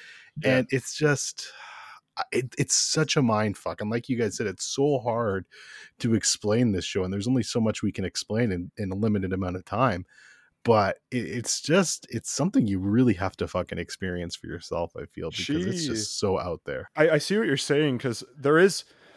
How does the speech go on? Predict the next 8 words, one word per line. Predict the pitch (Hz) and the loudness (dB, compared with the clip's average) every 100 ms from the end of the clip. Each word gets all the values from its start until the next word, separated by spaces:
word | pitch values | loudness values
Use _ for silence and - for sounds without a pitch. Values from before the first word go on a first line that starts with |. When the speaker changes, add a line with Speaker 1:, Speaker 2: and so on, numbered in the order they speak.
| _ | _
Speaker 1:
they're | 127 143 | 4 6
actually, | 170 - 160 | 6 4 2
like, | 135 127 | 2 0
thinking | - 156 160 170 | -2 0 0 0
about | 143 139 113 | 4 2 2
that, | 113 123 123 117 | 0 2 2 0
and | 113 110 | -6 -6
just, | - 117 - | -6 -8 -8